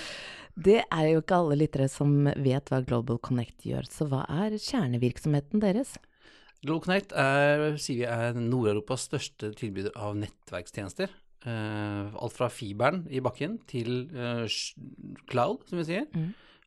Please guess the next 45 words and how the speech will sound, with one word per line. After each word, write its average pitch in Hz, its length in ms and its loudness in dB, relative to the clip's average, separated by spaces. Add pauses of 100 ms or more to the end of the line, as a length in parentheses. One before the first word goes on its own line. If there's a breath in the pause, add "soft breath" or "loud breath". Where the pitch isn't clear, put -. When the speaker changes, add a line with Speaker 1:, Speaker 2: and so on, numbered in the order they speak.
Speaker 2:
Har, 127 340 4
vi 139 80 2
har 143 160 6
hundre 131 240 4
og - 60 -4
femti 113 340 -4
tusen 104 400 -6
kilometer 101 560 -6
med 135 160 -2
fiber 110 300 -8 (100)
i 110 80 -4
bakken 185 300 -8 (160)
i 135 100 2
Norge, 117 160 0
Sverige, 110 220 -2
Danmark, 104 260 -2
Finland 107 300 -6
og - 80 -12
Tyskland. - 320 -16 (500 loud breath)
Så - 140 -2
vi - 20 8
er 135 80 6
ikke, 151 140 0
vi 143 80 6
er - 20 6
ikke 151 140 -2
størst - 260 -2
i 151 80 -4
Norge, 131 300 0 (160)
eh, 147 260 0
ikke 143 220 -4
størst 143 160 -4
i 139 60 -2
Sverige, 135 180 2
men 165 100 2
vi 147 140 2
er 135 160 0 (320)
så 139 160 -4
store 110 240 -2
i 117 100 -2
Norden 107 320 -4
at 117 140 -10
vi 113 100 -4
er, 104 300 -4
eh, 110 240 -2